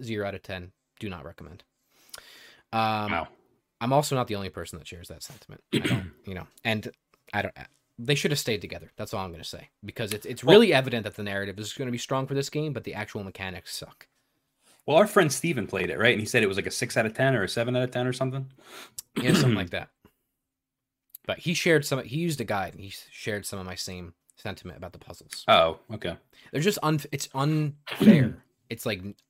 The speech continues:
Speaker 1: not fun. So I'm not gonna subject myself to it. Um, and then the
Speaker 2: Fair.
Speaker 1: only game I've really been playing is Marvel Snap, which I know is abysmal, but I don't care. I like it.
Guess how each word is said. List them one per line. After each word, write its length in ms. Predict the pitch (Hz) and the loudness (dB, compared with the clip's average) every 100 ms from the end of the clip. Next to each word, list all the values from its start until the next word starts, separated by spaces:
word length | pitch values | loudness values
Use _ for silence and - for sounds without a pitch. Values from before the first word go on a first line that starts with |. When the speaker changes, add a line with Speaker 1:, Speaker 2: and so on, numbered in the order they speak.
| _ _ - | _ _ -8
Speaker 1:
not 240 | 110 113 | -6 -6
fun. 260 | - 90 80 _ _ _ _ _ - | -8 -10 -10 _ _ _ _ _ -14
So 300 | - 90 80 _ _ - - - - | -8 -8 -8 _ _ -20 -20 -16 -6
I'm 80 | 120 | -2
not 120 | 123 | -2
gonna 140 | 117 | -4
subject 360 | - - 98 - | -6 -8 -8 -8
myself 340 | 87 - 85 | -10 -10 -10
to 100 | - | -12
it. 80 | 82 _ _ _ - - - _ | -16 _ _ _ -20 -20 -20 _
Um, 560 | 117 117 110 107 104 107 | -2 0 2 0 -2 -6
and 120 | 120 123 | -4 -2
then 340 | 117 113 110 | -2 -2 -2
the 120 | 110 | 0
Speaker 2:
Fair. 80 | 135 | 4
Speaker 1:
only 120 | 139 | 4
game 220 | 127 127 107 | 2 0 0
I've 120 | 101 | -2
really 200 | 110 104 | -2 -2
been 100 | 95 | -4
playing 220 | 98 92 | -6 -8
is 100 | 90 | -8
Marvel 220 | 90 87 87 | -8 -8 -10
Snap, 300 | 98 82 - _ | -10 -12 -14 _
which 180 | - 92 | -18 -16
I 80 | 87 | -14
know 100 | 82 | -14
is 120 | 73 | -16
abysmal, 400 | 87 - - - - | -18 -20 -20 -20 -18
but 140 | - _ _ _ _ _ - - _ _ _ - | -18 _ _ _ _ _ -18 -18 _ _ _ -4
I 40 | 185 | -2
don't 100 | 220 | 2
care. 200 | 196 117 | 0 0
I 100 | 139 | 0
like 220 | 165 185 | 0 0
it. 120 | - | -6